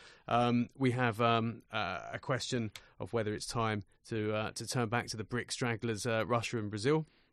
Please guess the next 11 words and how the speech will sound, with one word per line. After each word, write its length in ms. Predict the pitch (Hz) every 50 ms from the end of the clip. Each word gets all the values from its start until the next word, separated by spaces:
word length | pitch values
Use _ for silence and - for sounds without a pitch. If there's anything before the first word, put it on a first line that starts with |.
| _ _ - - - - - - - -
Um, 440 | 117 120 120 120 123 120 120 123 117 - - - - - -
and 40 | -
we're 80 | 120 147
also 180 | 151 - 151
looking 320 | 135 135 131 - 143 120 101
at 240 | - 120 123 90
what 220 | 127 143 - - -
today's, 500 | - 123 - 127 127 123 120 117 107 -
uh, 320 | - - 117 117 113 113 87
new, 520 | 110 123 131 131 127 123 117 113 113 - -
uh, 360 | - 110 107 110 107 107 107